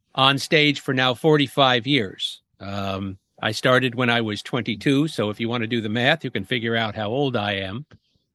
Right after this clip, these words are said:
But I have been playing Mark Twain, uh, every year since I was twenty-two years old, with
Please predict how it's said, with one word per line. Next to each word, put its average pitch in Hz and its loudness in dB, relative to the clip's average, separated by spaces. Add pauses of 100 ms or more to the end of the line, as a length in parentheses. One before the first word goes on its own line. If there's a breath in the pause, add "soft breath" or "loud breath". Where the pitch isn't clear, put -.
(140)
But 120 2
I 127 2
have 127 2
been 127 0
playing 143 4
Mark 139 2
Twain, 139 0
uh, 110 -6 (560)
every 147 2
year 147 2 (640)
since 120 -4
I 131 4
was 120 -2
twenty-two 156 4
years 143 2
old, 120 0
with 123 0